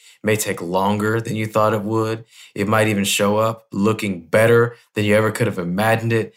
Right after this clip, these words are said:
And it becomes worth the wait because you relinquish control and something glorious came out of that. You never know how it'll play out, but I bet it will. So a question that I'll throw you, Bird,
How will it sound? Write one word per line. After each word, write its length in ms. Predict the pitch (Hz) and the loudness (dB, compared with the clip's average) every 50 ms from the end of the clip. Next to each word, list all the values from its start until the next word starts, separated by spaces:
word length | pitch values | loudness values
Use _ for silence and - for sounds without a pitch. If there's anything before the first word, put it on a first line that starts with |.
| - - _ | -20 -14 _
And 120 | - 98 101 | -4 -2 0
it 160 | 101 98 - | 0 0 -2
becomes 320 | 104 - - 104 95 87 | -6 -6 -6 -6 -6 -6
worth 440 | 92 85 92 107 120 120 120 120 - | -8 -4 0 2 2 2 2 0 0
the 140 | - 113 104 | -2 -2 0
wait 460 | 98 98 107 110 113 117 113 101 - _ _ _ _ | 0 2 2 2 2 2 0 -4 -8 _ _ _ _
because 240 | - 104 107 104 101 | -8 -6 -4 -4 -4
you 60 | 101 | -4
relinquish 560 | 92 95 95 98 107 113 110 - 120 117 113 - | -4 -2 -2 -2 -2 -2 -2 -2 -2 -2 -2 -2
control 680 | - 101 90 - - 110 104 104 110 110 113 117 - _ _ _ _ - | -4 -6 -4 -2 0 0 2 2 2 0 -2 -4 -8 _ _ _ _ -4
and 300 | 101 98 95 92 87 - _ _ _ | -2 -2 -2 -2 -6 -12 _ _ _
something 680 | - - - - - 113 113 110 101 - 113 98 90 85 | -6 -4 -2 0 2 2 0 0 0 -2 -2 -2 -4 -4
glorious 640 | - 87 87 92 98 101 107 110 110 110 107 101 104 | -8 -10 -6 -2 0 2 2 2 2 2 0 -2 -2
came 260 | - - 101 92 87 | -4 -6 -6 -6 -6
out 240 | 95 - - 104 107 | -6 -4 -2 0 0
of 140 | 113 107 113 | 0 0 2
that. 400 | 117 113 113 110 104 - - _ _ _ _ _ _ _ | 2 2 2 2 0 -4 -8 _ _ _ _ _ _ _
You 60 | 101 101 | -2 0
never 180 | 110 110 110 | 2 2 2
know 120 | 110 110 98 | 2 2 0
how 200 | 101 107 104 101 | 0 0 0 0
it'll 120 | 98 92 | 0 -2
play 280 | 95 - - 92 90 95 | -4 -6 -6 -4 -2 0
out, 340 | 98 95 90 90 90 - _ _ _ _ _ _ _ _ _ _ - | 0 0 0 -2 -6 -10 _ _ _ _ _ _ _ _ _ _ -6
but 140 | - 95 | -4 -4
I 80 | 90 87 | -2 -2
bet 220 | 87 - 92 87 | -2 -2 -2 -2
it 160 | 87 85 87 85 | -2 -2 -4 -6
will. 380 | 90 90 87 82 80 - - _ | -6 -6 -6 -6 -8 -10 -14 _
So 360 | - - 113 107 104 98 98 - - - - | -6 -2 0 2 2 2 0 -6 -12 -18 -12
a 100 | - 107 | -10 -10
question 640 | - - - 127 120 120 - - - 120 120 117 104 | -8 -2 2 2 2 2 2 0 -2 -2 -2 -2 0
that 460 | 104 104 104 101 98 98 101 - - | 0 2 2 2 2 0 -2 -2 -2
I'll 300 | 104 101 101 101 98 98 | 0 2 2 2 2 0
throw 300 | 98 - - 107 98 92 92 | -4 -6 -6 -4 -4 -4 -4
you, 400 | 92 92 110 127 135 135 127 120 | -4 -4 -4 -2 -2 -2 -4 -6
Bird, 580 | 123 - 104 95 90 85 85 90 104 117 127 | -4 -2 0 2 2 2 0 -2 -6 -8 -10